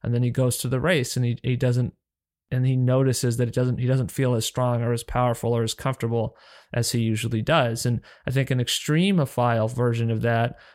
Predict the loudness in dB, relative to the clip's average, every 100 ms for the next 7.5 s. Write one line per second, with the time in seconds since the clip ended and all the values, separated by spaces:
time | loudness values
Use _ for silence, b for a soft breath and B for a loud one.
0 | B -2 2 2 2 0 0 2 -2 0
1 | 0 0 0 -2 0 -2 -2 -4 -2 0
2 | 2 2 2 2 0 -4 -2 0 2 2
3 | 0 0 -2 -2 0 0 0 0 2 2
4 | 0 0 0 0 0 0 0 -2 -4 0
5 | 0 0 -2 -2 -2 -4 B B -4 -2
6 | -2 -2 -2 -2 -2 0 0 -2 -2 0
7 | 0 0 0 -2